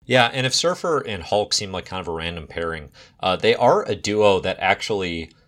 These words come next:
will have, like, a pretty long-term relationship as far as, I don't know, like, supportive heroes of the,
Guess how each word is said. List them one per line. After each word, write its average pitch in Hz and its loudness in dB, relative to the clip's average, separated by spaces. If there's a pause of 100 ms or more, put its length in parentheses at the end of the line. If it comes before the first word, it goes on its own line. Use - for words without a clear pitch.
(360)
will 110 2
have, 113 6
like, 95 -4
a 92 -10
pretty 185 -4
long-term 92 -4 (140)
relationship 85 -6
as 87 -2
far 87 0
as, 80 -4 (520)
I 175 4
don't 123 4
know, 90 2
like, 90 0
supportive 98 0
heroes 110 4
of 139 4
the, 143 4